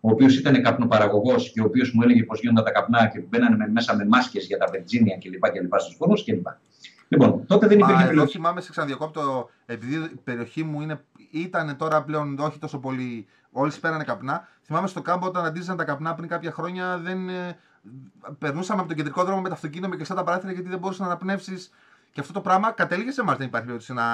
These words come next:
Speaker 2: να χανόταν αυτό, να το γλίτωνες, όποια διαδικασία και να γινόταν. Αυτό το πράγμα
Speaker 1: Ναι.
Speaker 2: κατέληγε σε σένα. Και πάλι
Speaker 1: Ναι.
Speaker 2: όμως, είμαστε σε μια φάση με κλειστά τα παράθυρα γιατί περνούσαμε με το αυτοκίνητο και βρώμαγε ο τόπος, δεν μπορούσες να σε-, άρα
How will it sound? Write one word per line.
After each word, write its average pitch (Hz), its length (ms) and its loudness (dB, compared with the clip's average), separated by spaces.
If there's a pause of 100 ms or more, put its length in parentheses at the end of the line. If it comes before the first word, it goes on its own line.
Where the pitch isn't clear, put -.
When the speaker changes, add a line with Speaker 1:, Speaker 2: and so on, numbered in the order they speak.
(520)
Speaker 2:
να 135 120 -2
χανόταν 143 400 -2
αυτό, 139 220 -8
να 131 140 -4
το 131 80 -6
γλίτωνες, 147 520 -4
όποια 175 220 -6
διαδικασία 139 400 -6
και 127 100 -10
να 123 80 -8
γινόταν. 113 320 -10 (180)
Αυτό 240 160 -18
το 190 80 -10
πράγμα 220 180 -4
Speaker 1:
Ναι. 202 80 -4
Speaker 2:
κατέληγε 214 240 -6
σε - 100 -16
σένα. 147 280 -8 (420)
Και 277 120 -4
πάλι 311 260 6
Speaker 1:
Ναι. 277 60 0
Speaker 2:
όμως, 185 260 -4 (200)
είμαστε 269 380 -4
σε 214 80 -4
μια 202 120 0
φάση 240 260 2
με 196 80 -4
κλειστά 185 180 -6
τα 214 100 2
παράθυρα 202 340 2
γιατί 180 180 -2
περνούσαμε 202 300 -4
με 190 60 -4
το 175 60 -4
αυτοκίνητο 180 380 -6
και 165 100 -4
βρώμαγε 180 340 -2
ο 156 40 -4
τόπος, 175 360 -6 (200)
δεν 160 100 -6
μπορούσες 185 260 -2
να 214 60 -4
σε-, - 80 -6
άρα 285 220 8